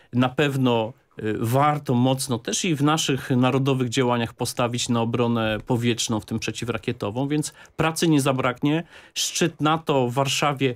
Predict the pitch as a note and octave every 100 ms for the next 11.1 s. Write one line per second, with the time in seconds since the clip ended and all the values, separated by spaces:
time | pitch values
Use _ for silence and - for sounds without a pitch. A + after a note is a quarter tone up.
0 | - D#3+ E3 D#3+ - C#3 C3 B2 A#2 A2
1 | A2 A#2 B2+ C3+ C3 B2+ F3+ F3 F3 F3
2 | F3+ - F3+ F3+ E3+ F3+ F3 E3+ E3 D#3+
3 | D3+ F3 - C#3+ C3+ - - - - F3+
4 | C#3 C3+ D3+ - D3 C#3 D3+ C#3+ - -
5 | C3+ B2 A#2+ - - - A2+ A2+ A2+ C3
6 | C3+ D3 C3+ B2+ C3 B2+ B2+ - B2 A2+
7 | A2 - - B2 - D3+ C#3 B2+ B2 B2+
8 | B2+ B2 A#2+ A#2+ B2 A#2+ B2 - C#3+ A#2+
9 | A#2 A#2+ B2 - E3+ G3+ G3+ G3+ G3+ G3
10 | - - - - F3+ - D#3+ D#3+ D#3+ D#3
11 | D3